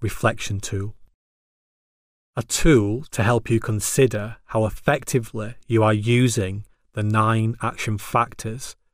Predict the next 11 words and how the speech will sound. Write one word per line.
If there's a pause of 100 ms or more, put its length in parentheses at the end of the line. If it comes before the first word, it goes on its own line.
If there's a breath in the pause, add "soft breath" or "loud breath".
(140)
to
make
it
easier (100)
for
your
people (340)
to
develop
the
behaviours